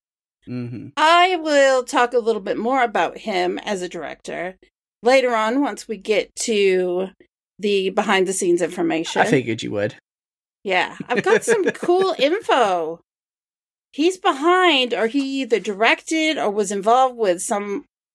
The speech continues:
Speaker 2: pretty amazing T V shows, so
Speaker 1: Mm-hmm.
Speaker 2: we'll definitely talk about that. But first, why don't we talk a little bit about, uh, production? I've got a little bit of information.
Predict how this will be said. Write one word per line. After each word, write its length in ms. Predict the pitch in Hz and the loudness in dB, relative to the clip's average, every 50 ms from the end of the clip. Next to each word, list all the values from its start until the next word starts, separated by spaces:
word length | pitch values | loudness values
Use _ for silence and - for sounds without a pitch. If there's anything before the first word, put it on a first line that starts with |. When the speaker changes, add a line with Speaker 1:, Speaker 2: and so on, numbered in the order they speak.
| _ _ _ - | _ _ _ -2
Speaker 2:
pretty 440 | - 240 233 226 226 226 233 247 | 2 2 4 4 2 0 0 -2
amazing 600 | - - 208 220 208 185 160 180 180 185 190 185 | -2 0 0 0 2 2 2 2 2 2 0 0
T 160 | 180 - 202 180 | 0 -2 -4 -4
V 140 | 185 240 285 | -4 -4 -6
shows, 420 | 277 - - - - 220 220 - | -6 -8 -10 -10 -10 -10 -10 -10
so 260 | - - - - - - | -10 -10 -8 -10 -10 -10
Speaker 1:
Mm-hmm. 300 | 110 117 117 120 156 190 202 - _ _ _ _ _ - | -12 -10 -8 -8 -8 -8 -10 -12 _ _ _ _ _ -10
Speaker 2:
we'll 80 | 214 | -6
definitely 400 | - 208 196 190 - 208 190 190 | -2 -2 -2 0 -2 -2 -4 -4
talk 260 | 180 - 202 175 - - | -4 -4 -4 -6 -6 -8
about 200 | - - - - | -10 -10 -8 -6
that. 340 | - 180 233 339 403 392 _ _ _ _ _ _ _ _ _ _ _ _ _ _ - | -2 0 2 2 2 0 _ _ _ _ _ _ _ _ _ _ _ _ _ _ 0
But 200 | - 285 - - - - - | 0 0 0 0 -8 -6 4
first, 520 | - 330 349 285 233 226 247 - - - | 4 6 6 6 4 2 2 0 -4 -6
why 180 | 254 214 226 214 | 0 2 2 2
don't 260 | 220 269 269 - 220 220 | 2 0 -2 -2 -2 -2
we 380 | 233 226 226 226 226 226 233 | -2 -2 -2 -4 -6 -6 -8
talk 440 | 220 - - 233 190 185 190 190 - | -8 -6 -2 0 2 2 0 -2 -4
a 80 | - - | -8 -6
little 260 | 196 190 180 190 190 | -4 -2 -2 -4 -4
bit 360 | 180 185 185 185 190 196 - - | -4 -2 0 0 0 0 -2 -4
about, 640 | 220 220 220 214 190 180 180 185 196 208 220 233 - - - - - - | -4 -4 -2 0 0 2 2 0 0 -2 -4 -6 -6 -8 -8 -6 -4 0
uh, 400 | 269 269 269 269 277 277 277 277 _ _ | 0 2 2 2 2 0 -2 -4 _ _
production? 720 | - 311 302 302 339 415 - - - 262 180 160 170 170 _ _ _ _ _ _ _ - | -4 -2 0 0 0 0 -2 -4 -2 -2 -2 -2 -6 -10 _ _ _ _ _ _ _ -10
I've 160 | - 208 190 - | -8 -8 -4 0
got 300 | 240 233 226 220 - - _ _ - | 2 4 4 4 2 -2 _ _ -8
a 60 | - 302 | -6 -2
little 280 | 311 370 370 320 311 | 0 2 2 2 2
bit 180 | 233 220 233 214 | 4 2 2 2
of 100 | 196 180 | 2 -2
information. 840 | 180 170 180 196 185 180 175 165 175 - - 190 175 196 247 285 | -2 -4 -4 -4 -4 -4 -4 -4 -4 -6 -6 -6 -4 -4 -6 -6